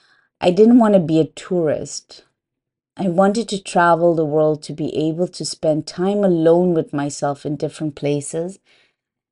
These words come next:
and get to know different cultures, because I really, that's the beauty of living on an immigr-, on an island full of immigrants,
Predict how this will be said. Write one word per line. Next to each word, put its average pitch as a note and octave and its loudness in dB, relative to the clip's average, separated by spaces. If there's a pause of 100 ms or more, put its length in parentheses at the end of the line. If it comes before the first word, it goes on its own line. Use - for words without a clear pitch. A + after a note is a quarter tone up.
and G#3+ 0
get C4+ 2
to D#4 -2
know A3 4
different F#3+ -2
cultures, F3 -4 (240)
because F3+ -4
I F3+ 2
really, F#3+ 0 (180)
that's G3 0
the F3+ -4
beauty E3+ -2
of D3 -2
living E3 -2
on D#3 0
an D#3 -2
immigr-, D#3 -4 (320)
on D#3 0
an D3+ 0
island E3+ 2
full D#3+ 0
of D3 -2
immigrants, E3 -4